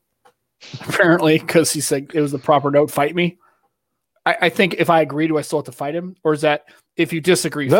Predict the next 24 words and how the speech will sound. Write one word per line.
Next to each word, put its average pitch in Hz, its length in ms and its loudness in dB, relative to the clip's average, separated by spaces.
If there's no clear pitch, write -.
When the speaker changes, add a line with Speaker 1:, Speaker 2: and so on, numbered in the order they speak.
Speaker 1:
Fight? 127 120 -14
Speaker 2:
if 156 240 -8
you 160 60 -8
disagree, 185 380 -4
but 120 120 -4
I 120 80 -2
think 147 260 -16
he's 131 260 -12
right, 151 280 -2
because 117 380 -14
it 92 180 -12
had 120 240 -6
the 110 80 -8
headphone 104 460 -10
jack, 104 480 -4
big 101 220 -10
battery, 98 640 -6
capacitive 101 460 -10
fingerprint 92 440 -14
scanner, 95 320 -10
good 92 220 -12
cameras, 92 380 -14
good 87 180 -14
screen, 95 400 -12